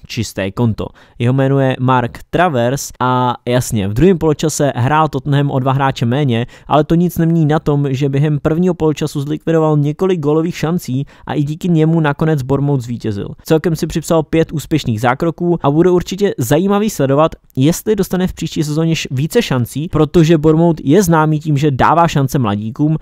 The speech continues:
Navíc Borucovi už je třicet devět a Begovičovi, který letos byl jednička, je zatím sice pouze třicet jedna, ale jeho výkony nejsou úplně ideální a minimálně si myslím, že by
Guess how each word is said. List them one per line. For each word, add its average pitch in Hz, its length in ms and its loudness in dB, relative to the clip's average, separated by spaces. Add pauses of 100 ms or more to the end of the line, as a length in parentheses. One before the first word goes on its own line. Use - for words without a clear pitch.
(160)
Navíc 147 260 -4
Borucovi 165 440 2
už - 220 -4
je 165 180 4
třicet - 360 -2
devět 143 500 -2
a 143 380 4
Begovičovi, 160 920 2
který 151 640 0 (120)
letos 156 320 0
byl 147 160 4
jednička, 147 560 2
je 202 200 4
zatím 165 280 0
sice 135 240 -2
pouze 160 360 4
třicet 120 380 -4
jedna, 131 400 2
ale 147 260 4
jeho 156 160 4
výkony 160 320 4
nejsou 170 400 6
úplně 160 340 2
ideální 147 680 0
a 131 420 0
minimálně 175 480 2
si - 120 -4
myslím, 160 340 0
že 156 160 0
by 156 160 0